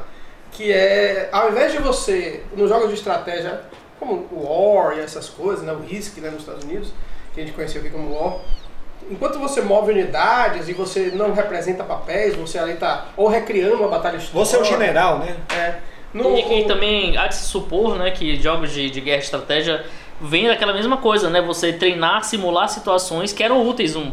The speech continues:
Speaker 3: num dia, né?
Speaker 1: Isso,
Speaker 3: Pra exércitos,
Speaker 1: isso.
Speaker 3: comandantes,
Speaker 1: Ele, ele vai, ele
Speaker 3: enfim.
Speaker 1: vai falar até isso: os jogos de guerra, eles vão surgir, é,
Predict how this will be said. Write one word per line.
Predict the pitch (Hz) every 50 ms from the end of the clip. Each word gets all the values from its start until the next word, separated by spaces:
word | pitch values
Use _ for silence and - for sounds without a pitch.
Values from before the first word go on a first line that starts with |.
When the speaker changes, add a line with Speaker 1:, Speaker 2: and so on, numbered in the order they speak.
| - -
Speaker 3:
num | 147 151 151 143
dia, | 135 135 135 135 131
né? | 131 165 -
Speaker 1:
Isso, | 269 262 - - 196 175
Speaker 3:
Pra | 170 156 156
exércitos, | 147 143 151 156 175 180 175 - 165
Speaker 1:
isso. | - -
Speaker 3:
comandantes, | 175 160 151 143 135 135 135 156 175 180 - -
Speaker 1:
Ele, | 151 135 -
ele | - - 233 240 -
vai, | - 285 285
ele | 285 269
Speaker 3:
enfim. | 254 240
Speaker 1:
vai | 262 269 262
falar | 269 254 247 247
até | 285 320
isso: | - 214 -
os | 220
jogos | 240 247 247 233
de | 220
guerra, | 208 208 214
eles | 214 185
vão | 180 226 339 339
surgir, | 330 330 240 190 165 160 190 247 302 320 277 - - - - - - - - - - -
é, | 170 180 185 185 185 185 180 175 165 160 160 160 156 151 147 143 143 139